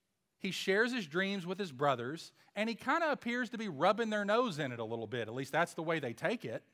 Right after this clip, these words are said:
After all, they didn't like the first dream, and what does Joseph do? He tells them the second dream, which is even worse for them.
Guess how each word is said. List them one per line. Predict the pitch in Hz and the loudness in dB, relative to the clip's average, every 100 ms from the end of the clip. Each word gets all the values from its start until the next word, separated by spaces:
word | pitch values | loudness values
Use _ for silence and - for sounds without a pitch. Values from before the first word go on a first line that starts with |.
| _ _ _ _ _ _ _ _ _ - | _ _ _ _ _ _ _ _ _ 2
After | 180 214 185 170 | 4 4 2 4
all, | 220 196 | 4 4
they | 165 | 2
didn't | 190 190 147 | 0 0 4
like | 180 208 | 4 4
the | 170 | -6
first | - 208 254 - | 2 2 2 -6
dream, | 151 151 170 214 - - | -4 -2 -2 -6 -10 -6
and | 165 175 | -4 2
what | 214 | 2
does | 165 | 2
Joseph | 170 214 - 165 | 2 2 0 -2
do? | 240 277 | 0 2
He | 165 | 0
tells | - 185 214 | 4 8 8
them | 208 254 | 6 -2
the | |
second | - 302 302 214 | 2 4 4 0
dream, | 151 190 226 | 0 0 0
which | 214 | -2
is | 214 208 | -2 -2
even | 277 285 | 0 4
worse | 277 320 330 - | 8 8 6 0
for | 185 151 | -4 0
them. | 139 107 | 0 -2